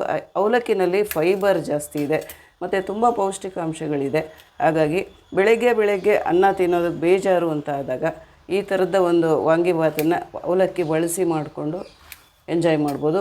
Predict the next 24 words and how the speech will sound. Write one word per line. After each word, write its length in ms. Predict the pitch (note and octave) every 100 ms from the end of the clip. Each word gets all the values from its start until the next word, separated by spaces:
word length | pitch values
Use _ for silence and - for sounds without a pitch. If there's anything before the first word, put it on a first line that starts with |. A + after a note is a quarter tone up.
| G3
ಮತ್ತು 180 | E3+ F#3 E3+
ಇದು 100 | F#3 F3+
ಮಕ್ಕಳಿಗೆ 420 | C3+ E3 E3 E3+ D3
ಲಂಚ್ 280 | D#3+ F3+ F3
ಬಾಕ್ಸ್‌ಗೂ 360 | F3 D#3 - E3+ D3+
ತುಂಬ 220 | D3+ D#3 D#3
ಚೆನ್ನಾಗಿರುತ್ತೆ. 520 | D3+ C#3+ C#3 C#3 D#3+ C#3+
ಎಲ್ಲಾದರೂ 300 | F3 F#3 F#3+ -
ಪಿಕ್ನಿಕ್ 360 | F3+ - G#3+ -
ಹೋದಾಗ 300 | F#3 F3 F3 E3+ E3
ಕ್ಯಾರಿ 220 | D#3+ D3+ D#3
ಮಾಡೋದಕ್ಕೂ 420 | D3+ D3 C#3 C#3+ D#3
ಚೆನ್ನಾಗಿರುತ್ತೆ. 680 | D3+ D3 C#3+ C#3+ C#3 E3 F#3 F3+ - _ -
ವ್ರತ 220 | G3+ G#3 A#3 A3
ಉಪವಾಸಗಳಲ್ಲಿ 1000 | G#3+ G#3 - F#3+ F#3 F#3 F3+ F3+ F3+ F#3 - -
ಅನ್ನ 220 | E3+ F#3+ F#3+
ತಿನ್ನಲ್ಲ 420 | F#3 F#3 G3 F#3+ F3+ E3+
ಅಂತ 140 | E3+ E3 D#3+
ಇದ್ದಾಗ 280 | D3+ D#3 D#3+ - - - - -
ಅವಲಕ್ಕಿನ 460 | F#3 F#3 F3+ F3+ F3 E3
ಈ 40 | D#3+
ರೀತಿ 200 | D#3 D3+ D#3+
ಬಳಸ್ಕೊಂಡು 540 | C#3+ D3+ - D#3+ D3+ E3 - _ E3
ಒಂದು 140 | D#3